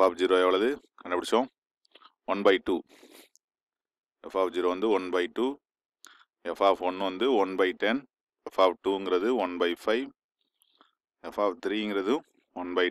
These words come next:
ten. F of four-ங்கிறதும் one by எவ்வளவு டிவைட் ஆயிருக்கு? எல்லாத்துக்கும் எல் சி எம் வந்து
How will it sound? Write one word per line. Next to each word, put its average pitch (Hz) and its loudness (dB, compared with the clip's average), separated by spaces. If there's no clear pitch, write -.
ten. 113 2
F 92 2
of 90 4
four-ங்கிறதும் 101 0
one 90 -8
by 87 2
எவ்வளவு 107 6
டிவைட் 101 4
ஆயிருக்கு? 80 0
எல்லாத்துக்கும் 98 0
எல் 104 -4
சி 139 0
எம் 113 4
வந்து 110 2